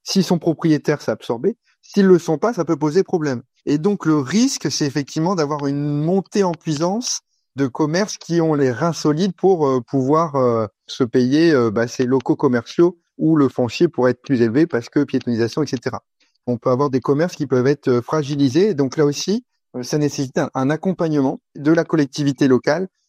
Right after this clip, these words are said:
de façon à ce que, euh, bah, ces commerces-là, ils restent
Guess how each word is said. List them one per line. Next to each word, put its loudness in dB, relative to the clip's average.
de 2
façon -2
à 0
ce -12
que, -2
euh, 4
bah, 2
ces -2
commerces-là, 0
ils 0
restent -4